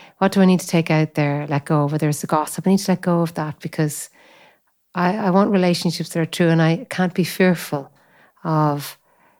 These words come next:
you know, n-, you know, ha-, not having affirmation because I'm in the know, on the scoop.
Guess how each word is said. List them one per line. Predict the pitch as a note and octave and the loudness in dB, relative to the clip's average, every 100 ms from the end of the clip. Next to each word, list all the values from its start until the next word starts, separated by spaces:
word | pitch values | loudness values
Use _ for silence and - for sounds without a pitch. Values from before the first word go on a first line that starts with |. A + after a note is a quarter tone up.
| _ | _
you | F#3+ E3+ | 0 4
know, | D#3 | 6
n-, | D#3 F3+ - | 4 2 -2
you | E3+ E3 | 0 4
know, | D#3 D3+ D3+ F3+ | 4 2 0 -2
ha-, | E3 | 0
not | F3+ D#3+ | 0 2
having | D#3+ D#3 | 2 2
affirmation | D3 - D#3 F3+ F#3 - C3+ C3 _ _ _ | 2 0 2 4 2 0 -8 -10 _ _ _
because | D#3+ D#3 | -8 0
I'm | D3 D3 | 2 4
in | C#3+ | 4
the | C#3 | 4
know, | C#3+ D3 C3 | 4 4 2
on | B2+ | -2
the | B2+ | -4
scoop. | - C#3+ C3 | -4 -4 -4